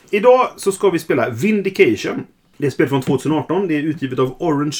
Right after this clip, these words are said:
Nebula L L C. Det är designat av Mark Neidlinger med, eh, illustrationer av Noah Adelman, Brett Carville, Emiliano Cordoba, Bartek Feduchak, Noemi Konkoli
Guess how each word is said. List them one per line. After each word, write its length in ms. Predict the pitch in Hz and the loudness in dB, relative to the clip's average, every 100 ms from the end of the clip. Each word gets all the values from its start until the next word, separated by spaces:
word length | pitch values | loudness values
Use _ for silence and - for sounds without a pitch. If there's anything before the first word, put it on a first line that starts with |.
| - | -4
Nebula 640 | 156 147 104 117 151 170 - _ | -2 -2 0 0 0 -4 -12 _
L 220 | 131 135 | -2 0
L 160 | 131 123 | 0 -2
C. 300 | - 165 220 - _ | -6 -8 -10 -14 _
Det 200 | 156 160 | -6 -2
är 100 | 156 | -2
designat 340 | 156 160 151 | 0 0 -2
av 200 | 156 143 | 0 0
Mark 400 | 135 175 175 - - | 0 0 -2 -6 -10
Neidlinger 800 | 143 127 156 156 151 156 196 214 - | -2 0 0 0 -2 -2 -2 -4 -6
med, 320 | 131 127 123 - - | -2 -2 -2 -6 -8
eh, 220 | 139 127 | -6 -4
illustrationer 480 | 151 139 160 135 120 | -4 -4 -2 -2 0
av 180 | 120 131 | -2 0
Noah 420 | 175 190 196 170 | 4 6 6 2
Adelman, 440 | 135 139 180 214 202 _ - | 2 2 0 -2 -6 _ -2
Brett 220 | 160 - | -2 0
Carville, 500 | 170 139 127 175 165 - | 0 2 2 -2 -4 -6
Emiliano 680 | 147 147 151 156 135 127 139 | 0 4 4 4 4 2 0
Cordoba, 680 | 139 139 127 160 196 190 196 190 - - - | 0 -4 2 6 6 6 0 -2 -12 -14 -16
Bartek 760 | 127 123 208 240 - 226 226 | -6 2 4 4 2 0 0
Feduchak, 760 | - - 196 147 - 101 - - _ _ | 0 4 6 4 -2 -8 -8 -20 _ _
Noemi 600 | 135 165 196 196 185 190 | 2 8 10 10 8 4
Konkoli 800 | - 202 208 - 233 240 247 254 | 4 0 2 2 2 2 -2 -6